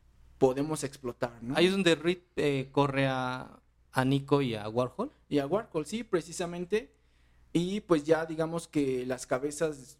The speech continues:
Speaker 1: que ya se veían, que es este John
Speaker 2: John
Speaker 1: Cale
Speaker 2: Cale.
Speaker 1: y Lou Reed, pues ya se, se,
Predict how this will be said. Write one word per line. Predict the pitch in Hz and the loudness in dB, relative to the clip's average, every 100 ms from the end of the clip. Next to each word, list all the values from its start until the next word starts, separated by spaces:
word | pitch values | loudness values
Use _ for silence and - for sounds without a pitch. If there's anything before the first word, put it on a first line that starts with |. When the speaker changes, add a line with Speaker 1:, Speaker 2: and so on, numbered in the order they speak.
| _ _ _ - | _ _ _ -6
Speaker 1:
que | 127 | -4
ya | 139 | -2
se | - | -2
veían, | 156 151 160 165 196 214 | 0 -2 -2 -6 -6 -12
que | - 123 123 | -8 -8 -8
es | - | -10
este | 127 - - - - 127 | -14 -16 -18 -20 -20 -6
John | 143 143 | -4 -2
Speaker 2:
John | 123 | 0
Speaker 1:
Cale | 151 | 0
Speaker 2:
Cale. | 127 127 - _ _ _ - | 0 -2 -8 _ _ _ -4
Speaker 1:
y | 135 127 | -2 0
Lou | 139 151 | 0 0
Reed, | 156 185 - _ _ _ | -2 -2 -8 _ _ _
pues | 139 127 | -2 0
ya | - - | -2 -4
se, | - 127 | -8 -8
se, | - 131 120 117 | -6 -6 -6 -10